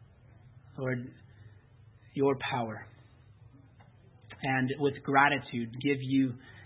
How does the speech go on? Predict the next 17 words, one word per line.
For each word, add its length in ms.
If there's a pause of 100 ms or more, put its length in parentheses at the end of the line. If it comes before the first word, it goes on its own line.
(460)
thanksgiving 720 (1300)
for 140
inviting 400
us 120 (1080)
here 220
this 180
morning 300 (1000)
and 120
for 200
inviting 380
us 160
once 200
again 380
to 80
the 100
Lord's 300 (420)
table 300